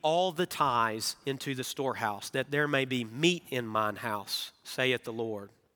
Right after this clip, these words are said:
"Prove me now herewith," saith the Lord of hosts, that I will not, will I not open you a window of heaven and pour you out a blessing, so much so that you will not be able to receive it?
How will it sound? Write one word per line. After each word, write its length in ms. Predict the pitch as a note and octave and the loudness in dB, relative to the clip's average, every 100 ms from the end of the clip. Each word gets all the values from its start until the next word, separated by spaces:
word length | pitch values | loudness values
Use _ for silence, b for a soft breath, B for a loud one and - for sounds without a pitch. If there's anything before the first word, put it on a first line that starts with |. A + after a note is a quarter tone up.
| _ b b b b _ | _ b b b b _
"Prove 320 | - F3 F3+ | 2 4 4
me 160 | E3+ E3+ | 4 4
now 340 | E3+ D#3 D3 | 6 6 4
herewith," 540 | C3 D#3 C#3+ C#3+ A#2+ - | 2 0 2 2 2 0
saith 300 | - C3 B2+ | 0 0 0
the 80 | |
Lord 180 | B2+ C3 | -2 -2
of 80 | B2+ | -2
hosts, 420 | C3 B2 A2+ - B B B B _ _ | 0 -2 -4 -10 B B B B _ _
that 120 | B2+ - | -8 2
I 200 | C#3 D#3+ | 6 6
will 180 | E3 C#3+ | 6 2
not, 260 | C#3 C3+ - B B - | 4 4 2 B B 0
will 160 | F3 | 6
I 120 | F3 D#3+ | 8 8
not 280 | E3 C#3+ - | 6 4 4
open 380 | F#3 G3 F#3+ F3+ | 2 4 2 4
you 320 | F3 F3+ F3+ | 4 4 2
a 60 | C#3+ | 0
window 420 | C#3 E3+ E3+ E3 | 4 4 6 4
of 100 | D#3 | 2
heaven 400 | D#3 D3+ C#3 B2 B B | 2 4 2 -2 B B
and 260 | C#3 C#3 - | 0 0 0
pour 280 | - F#3+ F#3+ | 2 4 4
you 200 | F#3 F3+ | 4 6
out 160 | D#3+ | 6
a 40 | D3+ | 4
blessing, 420 | D3 C#3+ - C3+ | 2 2 0 -4
so 260 | - F3+ | 0 2
much 220 | F3 E3 D#3 | 4 2 2
so 280 | - D#3 | 2 2
that 120 | D3 C3+ | 2 0
you 180 | D3 | 0
will 120 | E3+ D3 | 0 4
not 220 | D3+ C3 | 4 4
be 140 | C3+ | 2
able 160 | C#3 B2+ | 0 0
to 120 | - | -6
receive 420 | B2 - C3+ A#2+ | -6 -4 -4 -6
it? 180 | G#2 A2 | -8 -14